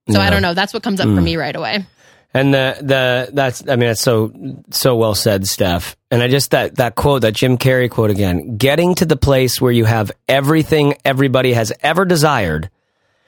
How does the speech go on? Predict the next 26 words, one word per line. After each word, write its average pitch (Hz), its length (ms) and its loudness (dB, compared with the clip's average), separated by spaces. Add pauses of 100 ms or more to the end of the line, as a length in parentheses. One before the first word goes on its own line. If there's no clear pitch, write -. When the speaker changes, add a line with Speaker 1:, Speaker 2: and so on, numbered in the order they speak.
(240)
Speaker 2:
and 113 120 2
then 120 200 2
realizing 117 480 2
you're 104 100 2
still 123 460 0
unhappy 98 680 -2 (880)
and 120 140 2
that 123 100 0
you 123 120 2
can 110 120 0
still 180 440 0
be 165 100 4
unhappy 139 640 2
is 123 300 0
a 127 100 0
shock." - 840 -2 (260)
Speaker 1:
Yeah. 175 120 -16 (220)
Speaker 2:
When 117 160 2
you 110 80 2
have 113 100 0
accomplished 120 580 -2 (160)
everything 113 720 0 (240)
you've 110 200 0
ever 139 360 0
dreamed 165 400 2
of 101 300 0